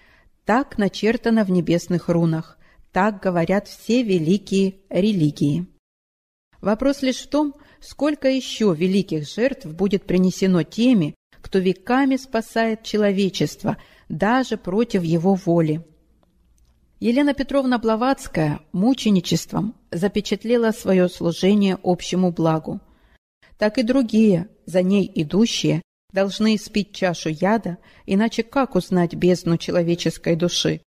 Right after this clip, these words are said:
чтобы понять всю трудность и сложность построения эволюции? Причём чаша яда испивается во многих жизнях,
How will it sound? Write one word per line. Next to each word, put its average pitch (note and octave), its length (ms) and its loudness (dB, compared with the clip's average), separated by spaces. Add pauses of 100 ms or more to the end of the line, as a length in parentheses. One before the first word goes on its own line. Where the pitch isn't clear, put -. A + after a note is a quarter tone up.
чтобы F3 300 -4
понять F3+ 380 0
всю C#4+ 300 0
трудность G3+ 800 -2
и E3+ 80 2
сложность F#3+ 720 -4 (340)
построения F#3 920 0
эволюции? E3 800 0 (800)
Причём A3+ 400 -2
чаша A#3+ 340 -2
яда A#3 320 0
испивается A3 720 0
во G3+ 100 2
многих A3+ 420 0
жизнях, F#3+ 520 0